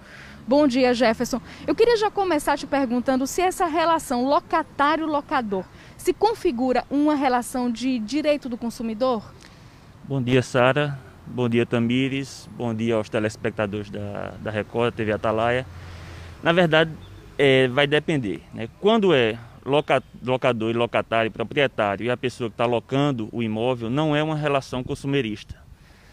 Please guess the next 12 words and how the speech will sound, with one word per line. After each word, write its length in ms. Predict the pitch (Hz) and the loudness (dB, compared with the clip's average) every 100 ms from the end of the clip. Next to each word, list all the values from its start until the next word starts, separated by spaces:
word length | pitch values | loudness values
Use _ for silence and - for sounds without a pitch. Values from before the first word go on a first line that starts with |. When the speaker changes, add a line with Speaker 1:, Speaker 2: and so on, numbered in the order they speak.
| - | -18
Speaker 2:
Exatamente 640 | 107 131 135 135 127 139 - | -4 -2 2 2 2 -2 -4
porque 320 | 208 190 - | -8 -6 0
aquele 300 | 175 170 180 | 0 0 -2
locador 600 | 143 127 127 110 131 175 151 - - - - - | 0 0 0 0 0 -2 -4 -14 -20 -20 -20 -6
não 160 | 196 | -4
tem 420 | 196 196 202 202 170 | 0 2 4 4 2
o 60 | |
costume, 420 | - 143 - 139 | 0 -4 -2 0
não 140 | 151 175 | 2 0
vive 540 | 139 185 190 135 113 - - - - - | 0 0 0 -2 -8 -10 -20 -20 -20 -14
disso 480 | 110 139 139 - | -6 0 0 2
aí. 300 | 123 113 104 | 2 4 2